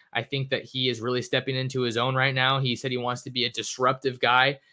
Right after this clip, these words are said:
uh, as a safety, and I think that everyone's kinda done that in, in different ways this year. I think Evan Williams has been a big disruptor, uh, coming off the edge, blitzing, uh, strong tackler in the run game. Tysheem Johnson had two interceptions against Utah, so his confidence has to be up there, and he's doing a good job blitzing as well. And then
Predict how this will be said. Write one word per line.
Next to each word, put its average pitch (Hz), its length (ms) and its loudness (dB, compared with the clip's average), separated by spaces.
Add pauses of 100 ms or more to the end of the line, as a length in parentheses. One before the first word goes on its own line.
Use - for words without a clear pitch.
(220)
uh, 117 140 0
as 131 140 2
a 123 80 -2
safety, 135 560 0
and 127 140 -2
I 117 100 -2
think 135 280 -6
that 123 140 2
everyone's 135 380 0
kinda 135 240 0
done 127 220 0
that 123 280 2
in, 123 160 -6
in 123 220 -4
different 127 340 -4
ways 139 240 2
this 120 240 -4
year. 107 160 0
I 101 80 -2
think 120 200 -10
Evan 123 260 -2
Williams 127 320 0
has 123 140 -6
been 127 160 -4
a 123 40 -8
big 127 220 0
disruptor, 123 640 2 (300)
uh, 113 380 0
coming 139 220 0
off 131 180 4
the 123 180 4
edge, 131 340 2
blitzing, 147 580 0 (360)
uh, 113 320 2
strong 139 420 2
tackler 135 480 2
in 135 60 0
the 127 100 0
run 131 260 2
game. 143 300 0
Tysheem 131 460 0
Johnson 135 360 2
had 123 200 -4
two 143 140 -4
interceptions 135 520 0
against 127 260 -4
Utah, 143 440 0
so 139 200 -2
his 135 200 -2
confidence 135 540 0
has 135 200 2
to 143 100 -8
be 135 160 2
up 135 200 2
there, 135 240 4
and 113 120 -8
he's 131 200 -4
doing 131 160 0
a 131 40 0
good 131 160 0
job 127 300 2
blitzing 131 300 -2
as 113 180 -6
well. 131 320 6
And 123 100 0
then 117 140 -2